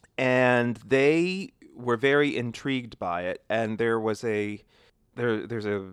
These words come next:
a, a manga publisher that is Japanese comics publisher called Shonen King, which is still very much around, uh, and thriving and functioning. And they were the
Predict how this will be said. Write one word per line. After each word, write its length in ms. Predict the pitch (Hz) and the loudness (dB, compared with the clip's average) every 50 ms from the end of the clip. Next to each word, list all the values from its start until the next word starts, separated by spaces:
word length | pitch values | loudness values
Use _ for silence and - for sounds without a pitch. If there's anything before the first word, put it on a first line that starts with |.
| - - | -14 -10
a, 160 | - 107 82 - - - - - - - 113 | -10 -10 -10 -12 -14 -20 -20 -20 -14 -12 -8
a 40 | 113 | -6
manga 520 | 113 117 123 123 127 131 131 135 131 120 | -2 0 4 4 4 4 2 0 -2 -2
publisher 460 | - - 113 98 98 101 - - 110 | -4 -4 -6 -4 -4 -4 -4 -6 -6
that 120 | 104 101 101 | -6 -4 -6
is 140 | 101 98 - | -6 -8 -4
Japanese 460 | - 117 104 - - 127 123 120 - | -2 -2 -2 -2 -4 -8 -10 -10 -12
comics 440 | - - - 101 101 101 - - - | -12 -10 -8 -8 -8 -8 -10 -14 -18
publisher 600 | _ - 95 87 - 98 - - - - - - _ | _ -16 -16 -14 -14 -14 -14 -12 -14 -14 -14 -16 _
called 240 | - - 104 98 - | -14 -12 -10 -10 -10
Shonen 440 | - - - 104 104 107 107 104 101 | -10 -8 -8 -6 -6 -6 -8 -10 -12
King, 380 | - - 110 90 80 - - - | -12 -12 -10 -10 -10 -12 -10 -8
which 200 | 113 110 - - | -6 -6 -6 -6
is 100 | 110 - | -10 -12
still 260 | - - 131 131 123 | -8 -4 -4 -4 -4
very 260 | 110 123 113 117 117 | -2 -2 -2 0 0
much 440 | 113 107 101 - - - - - - _ _ _ _ _ _ _ - | -2 -4 -6 -6 -8 -14 -20 -20 -20 _ _ _ _ _ _ _ -8
around, 600 | 107 101 101 98 95 82 - - - - - - _ _ | -8 -6 -6 -6 -6 -8 -10 -12 -14 -18 -20 -20 _ _
uh, 280 | - 110 101 98 98 92 - | -12 -10 -8 -8 -10 -10 -12
and 280 | - 101 95 95 95 87 _ | -12 -14 -14 -14 -16 -18 _
thriving 600 | _ _ _ _ _ 107 101 101 98 98 95 92 | _ _ _ _ _ -8 -8 -8 -8 -10 -12 -16
and 140 | 78 98 - | -16 -18 -18
functioning. 500 | _ - 95 - - - 69 - - - _ _ _ _ _ _ _ _ _ _ _ _ _ | _ -20 -20 -18 -20 -20 -20 -20 -20 -20 _ _ _ _ _ _ _ _ _ _ _ _ _
And 440 | - 113 117 113 113 113 113 113 - - _ _ - - - - - - - - - - _ _ _ _ _ _ _ _ _ _ | -8 -6 -4 -4 -4 -4 -6 -6 -10 -12 _ _ -20 -20 -20 -20 -20 -20 -20 -20 -20 -20 _ _ _ _ _ _ _ _ _ _
they 220 | 139 131 139 156 | 0 2 2 2
were 160 | 165 180 180 | 2 0 0
the 160 | 147 143 - | 0 -2 -6